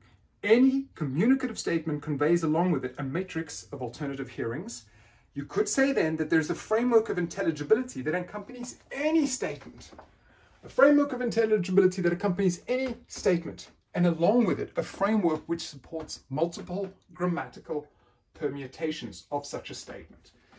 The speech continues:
Now that may sound a little bit abstract. That may sound a little bit abstract, but in a sense, let's think about this for a while.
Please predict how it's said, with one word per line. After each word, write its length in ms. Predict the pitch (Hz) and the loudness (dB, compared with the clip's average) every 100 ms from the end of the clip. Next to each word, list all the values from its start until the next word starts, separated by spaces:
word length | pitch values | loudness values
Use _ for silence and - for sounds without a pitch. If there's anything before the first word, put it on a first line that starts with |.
| - - - - | -20 -20 -20 -6
Now 100 | 190 | 0
that 220 | 294 311 | 2 2
may 140 | 302 | 0
sound 300 | 269 262 233 | -4 -2 2
a 40 | 202 | 4
little 180 | 196 190 | 4 4
bit 140 | 175 | 2
abstract. 680 | 156 160 - 127 - - - - _ _ _ _ _ _ _ | 2 -4 -6 -6 -8 -12 -18 -20 _ _ _ _ _ _ _
That 220 | 185 233 | 2 2
may 100 | 254 | 0
sound 240 | 254 269 262 | -2 -2 -2
a 40 | |
little 140 | 254 247 | -2 4
bit 120 | 226 | 4
abstract, 500 | 175 170 - - - | 4 -2 -6 -8 -6
but 100 | 151 | -2
in 320 | 180 - 185 | 0 0 0
a 40 | |
sense, 580 | 185 - 269 285 - - | 0 0 -2 -4 -8 -6
let's 180 | 185 185 | -4 -4
think 200 | - 247 | 0 0
about 260 | 208 208 208 | 2 -2 -2
this 120 | 208 | -4
for 140 | - | 0
a 60 | 196 | 0
while. 400 | 196 208 226 | 0 0 -4